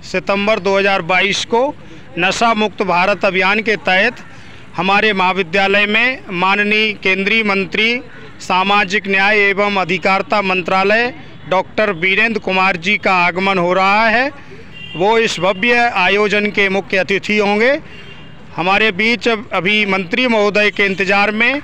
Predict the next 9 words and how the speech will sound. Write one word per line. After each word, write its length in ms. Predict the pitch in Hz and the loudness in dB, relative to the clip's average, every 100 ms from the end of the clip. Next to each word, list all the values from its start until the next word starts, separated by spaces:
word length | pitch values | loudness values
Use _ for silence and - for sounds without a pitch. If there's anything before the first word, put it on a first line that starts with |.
| - - - 185 | -10 -20 -8 0
ये 180 | 214 | 0
Guard 360 | 160 185 208 240 | 2 2 2 4
of 240 | 247 - | 2 0
Honor, 320 | 202 196 233 269 | -2 0 2 2
अ, 180 | 254 - - - - - | -2 -6 -18 -20 -20 -4
की 380 | 208 202 - 226 | 0 0 0 -2
तैयारी 560 | 220 208 214 226 254 233 | 0 2 2 2 2 0
किए 320 | - 208 220 | -2 2 2
हुए 460 | 220 208 214 220 | 4 4 4 4